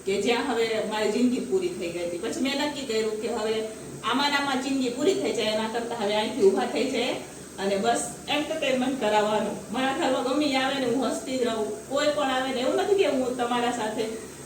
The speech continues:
આ ફોનમાં જ, ઘરમાં પણ કોઈ આવે ને, કોઈની સાથે વાત કરું ને, તો પણ હંમેશા હસતા. આમે અહીંયા જો દાળ ઉકળી રહી છે. હવે આપણે લીંબુ અને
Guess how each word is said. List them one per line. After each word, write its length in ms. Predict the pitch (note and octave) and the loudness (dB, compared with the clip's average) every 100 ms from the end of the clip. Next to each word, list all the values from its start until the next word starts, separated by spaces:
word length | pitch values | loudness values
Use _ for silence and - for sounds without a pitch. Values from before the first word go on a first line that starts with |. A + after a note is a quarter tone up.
| - | -4
આ 100 | - | -2
ફોનમાં 500 | C4 B3 A#3 G#3+ G#3 | 0 0 2 0 0
જ, 40 | |
ઘરમાં 460 | G3 D4+ B3 C4 C4+ | -2 2 2 2 0
પણ 160 | C4+ | -2
કોઈ 160 | B3+ B3+ | 0 2
આવે 240 | A#3+ B3 | 2 2
ને, 200 | A#3+ A3+ G#3 | -2 -4 -4
કોઈની 260 | G#3 G#3 | -4 -4
સાથે 280 | B3+ A#3+ A3+ | -4 -2 -2
વાત 260 | G3+ G3+ A3 | -2 -2 -4
કરું 200 | G#3+ G#3+ | -4 -2
ને, 100 | F3+ | -4
તો 140 | G#3 | -4
પણ 840 | G#3 G3+ F#3 - - - - A#3 | -4 -4 -6 -8 -12 -14 -12 -8
હંમેશા 480 | A3 A3+ A#3+ - F3 | -2 -2 -2 -4 -4
હસતા. 240 | - - | -6 -6
આમે 460 | - - - - A3+ | -8 -8 -12 -8 -2
અહીંયા 320 | C#4 D4 F3+ | 2 2 0
જો 240 | F3 F3 E3+ | 2 6 8
દાળ 260 | E3+ E3+ | 8 8
ઉકળી 200 | F3 F#3+ | 6 4
રહી 200 | F#3+ A3 - | 4 4 4
છે. 220 | G#3+ G3 | 4 4
હવે 280 | - D#3+ F3+ | 4 6 6
આપણે 280 | F3+ F3 | 6 4
લીંબુ 440 | F3 G3+ A3+ B3 C#4 - - - - - | 4 6 6 6 4 -4 -12 -14 -14 -4
અને 440 | F3+ F3+ F3+ F#3+ | -2 0 0 0